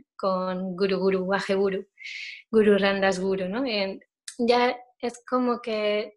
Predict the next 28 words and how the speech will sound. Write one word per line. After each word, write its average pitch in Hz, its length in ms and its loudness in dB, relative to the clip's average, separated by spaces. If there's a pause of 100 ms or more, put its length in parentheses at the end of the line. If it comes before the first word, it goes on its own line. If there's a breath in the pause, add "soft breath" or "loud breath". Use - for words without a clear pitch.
(100)
tu 233 140 -6
conciencia, 226 1000 0
tu 220 100 -8
manera 202 380 0
de 226 160 -2
vivir, 208 640 -6
tu 214 120 -8
manera 196 540 -2
de 190 380 -4
ser 226 240 -6
espiritual, 190 880 -2 (240)
tu 208 80 -10
manera, 214 480 -4 (960 soft breath)
mm, 208 280 -6
de 202 120 -4
ver 214 160 2
la 226 160 2
vida, 208 400 -4 (760 soft breath)
eh, 190 680 -6 (1040)
pasa 233 320 -2
por 214 200 -6
todas 247 180 -4
las 214 160 -2
cosas 226 340 -8
que 190 140 -6
haces, 208 680 -6 (160)
por, 196 400 -4 (1600 soft breath)
mm, 208 600 -8